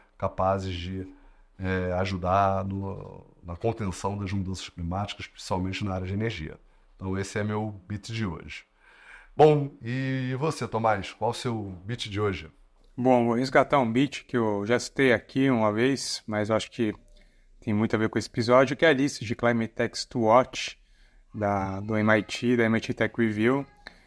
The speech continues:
Speaker 2: É, a gente vira e mexe, cita algumas delas aqui, ou faz algum episódio sobre elas. A gente já deu destaque na Lenda Fervo de hoje, a gente já falou sobre a Jane num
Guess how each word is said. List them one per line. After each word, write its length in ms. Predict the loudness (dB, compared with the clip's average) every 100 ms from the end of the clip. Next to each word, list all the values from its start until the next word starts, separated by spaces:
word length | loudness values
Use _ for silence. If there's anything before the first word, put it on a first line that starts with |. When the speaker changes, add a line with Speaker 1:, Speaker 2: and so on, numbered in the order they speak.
| _ _
Speaker 2:
É, 200 | 0 2
a 60 | 2
gente 280 | 0 -4
vira 220 | 2 4 6
e 80 |
mexe, 500 | 4 4 4 2 -4
cita 500 | -6 -4 0 0 2
algumas 440 | 0 2 2 2 4
delas 360 | 4 4 2
aqui, 360 | -2 -6 -2 2
ou 120 | 2
faz 220 | 2 0
algum 180 | 0 0
episódio 600 | 0 0 4 6 8 6
sobre 280 | -2 -4 0
elas. 280 | 4 4 2
A 80 | -4
gente 200 | -6 -8
já 80 |
deu 200 | -2 0
destaque 500 | -2 -2 6 6 6
na 80 | 2
Lenda 260 | 0 2 2
Fervo 480 | 0 0 0 0 -2
de 140 | 0
hoje, 280 | 2 4 2
a 20 |
gente 80 | -2
já 60 | -2
falou 180 | -2
sobre 240 | -2 0 0
a 80 | 0
Jane 360 | 0 0 2
num 280 | 0 -2 -4